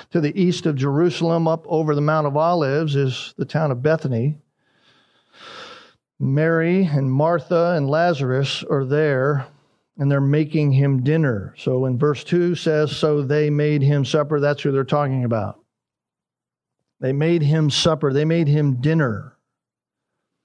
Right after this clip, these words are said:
If you were to turn to Mark's gospel, Mark chapter fourteen and verse three, it tells us that this is at the home of Simon the leper. So this is at a place where, uh,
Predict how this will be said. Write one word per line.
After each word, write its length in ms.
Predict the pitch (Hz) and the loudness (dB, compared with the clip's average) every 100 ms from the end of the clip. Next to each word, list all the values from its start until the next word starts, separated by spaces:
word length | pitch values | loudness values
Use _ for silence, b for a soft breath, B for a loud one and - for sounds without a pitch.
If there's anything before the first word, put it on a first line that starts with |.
| _ _ _ | _ _ _
If 120 | 175 | -2
you 120 | 170 196 | 0 2
were 80 | |
to 80 | 185 | 0
turn 240 | - 220 214 | -2 0 0
to 60 | |
Mark's 400 | 180 196 262 - | 2 0 0 -2
gospel, 440 | 220 180 180 202 196 | 0 0 0 -2 0
Mark 300 | 190 196 - | 0 -2 0
chapter 320 | 208 196 175 | 0 0 -4
fourteen 500 | 196 214 170 202 202 | 0 -2 0 0 0
and 80 | 165 | 2
verse 240 | 180 147 | 0 0
three, 240 | 214 233 | 0 0
it 80 | 190 | 0
tells 300 | 147 226 185 | 0 0 2
us 160 | 196 156 | -2 0
that 300 | 202 202 196 | 0 0 0
this 180 | 214 214 | 0 0
is 140 | 185 | 0
at 140 | 190 185 | 0 0
the 100 | 170 | 0
home 340 | 196 220 208 | 2 2 0
of 100 | 165 | -2
Simon 400 | - 196 196 180 | 0 0 2 2
the 80 | 165 | 2
leper. 480 | 165 277 190 160 - B B | 2 0 0 -4 -4 B B
So 140 | - | -2
this 220 | 180 220 233 | 0 0 0
is 160 | 202 | 0
at 120 | 208 | 0
a 40 | 185 | 0
place 440 | - 220 226 156 | -2 0 0 0
where, 280 | 202 202 151 B B B | 0 2 0 B B B
uh, 180 | 165 185 | 0 0